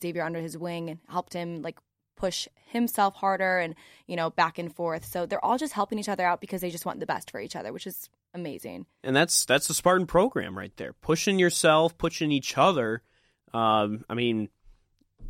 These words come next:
Speaker 2: some of those practices that I've seen over the years, you know, it's, it's, it's dog eat dog out there, but they're just trying to help each other become better players and everything. And, um, and I've, I, I mentioned a practice and we mentioned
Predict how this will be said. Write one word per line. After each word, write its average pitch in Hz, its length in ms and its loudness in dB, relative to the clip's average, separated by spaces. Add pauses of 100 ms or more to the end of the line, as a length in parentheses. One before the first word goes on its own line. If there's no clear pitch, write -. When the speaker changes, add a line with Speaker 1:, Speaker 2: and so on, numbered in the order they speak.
(200)
Speaker 2:
some - 240 4
of 175 60 4
those 165 160 4
practices 147 600 0
that 127 100 -4
I've 120 100 -6
seen 147 220 -4
over 123 180 -2
the 113 120 -4
years, 117 460 2
you 113 60 -2
know, 107 200 0
it's, - 380 -2 (840)
it's, - 340 2
it's 143 180 0
dog 165 260 6
eat 170 180 -8
dog 165 300 4
out 123 200 0
there, 123 180 4
but 117 220 -2
they're 139 160 4
just - 260 0
trying 165 240 4
to 139 60 4
help 135 260 2
each 120 200 0
other 139 260 4
become 117 380 -4
better 120 200 2
players 127 420 0
and 110 80 -2
everything. 101 440 -4
And, 101 180 -6 (440)
um, 101 440 4 (440)
and 117 120 -4
I've, 98 240 -10 (120)
I, 104 240 -4
I - 20 -4
mentioned 120 440 2
a 101 220 -4 (260)
practice 127 640 0
and 101 120 -14
we 101 80 -12
mentioned 104 540 -14